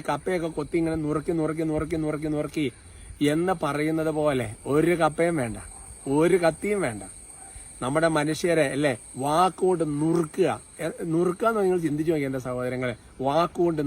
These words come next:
നുറുക്കുക അല്ലേ? ഒരു പക്ഷേ ഈ, ഇതിങ്ങനെ പറഞ്ഞു കഴിയുമ്പോൾ നിങ്ങൾക്ക് പലരുടെയും മനസ്സിൽ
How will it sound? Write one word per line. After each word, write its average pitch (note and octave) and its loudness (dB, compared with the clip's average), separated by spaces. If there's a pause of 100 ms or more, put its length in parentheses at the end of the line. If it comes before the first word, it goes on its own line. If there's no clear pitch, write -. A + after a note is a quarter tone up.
(100)
നുറുക്കുക C#3 -4 (760)
അല്ലേ? D3 -2 (1300)
ഒരു F#3 6
പക്ഷേ G3+ 4
ഈ, G#3 6
ഇതിങ്ങനെ G#3+ 0
പറഞ്ഞു E3 2
കഴിയുമ്പോൾ B2+ 0 (420)
നിങ്ങൾക്ക് D3+ 0
പലരുടെയും C#3+ 0
മനസ്സിൽ A#2 -2